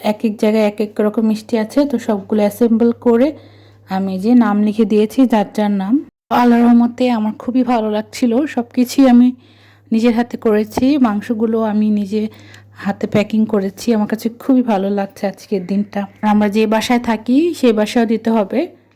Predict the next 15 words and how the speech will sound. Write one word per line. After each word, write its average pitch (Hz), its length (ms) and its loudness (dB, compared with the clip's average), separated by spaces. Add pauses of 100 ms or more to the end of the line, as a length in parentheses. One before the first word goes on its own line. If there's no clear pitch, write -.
(240)
আর 220 120 0
আমার 220 240 2
বান্ধবীদেরও 220 680 0
দেওয়া 214 200 0
হয়নি, 208 420 0
মানে 214 340 2
আমার 196 260 -6
মেয়ের 202 320 -4
স্কুলের 208 520 -4 (580)
যে 190 320 -4 (120)
গার্ডিয়ান 202 420 0
আছে 240 360 0
ওনাদেরও 196 460 0
দি-, 190 360 -10
দিব, 196 180 -4